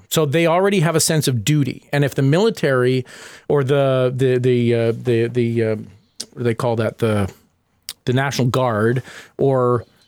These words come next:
the infrastructure at the White House is now working for the new president, but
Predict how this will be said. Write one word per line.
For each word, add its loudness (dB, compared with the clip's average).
the 2
infrastructure -2
at -2
the 0
White 0
House -2
is 0
now 0
working 2
for 0
the 0
new 2
president, -2
but -2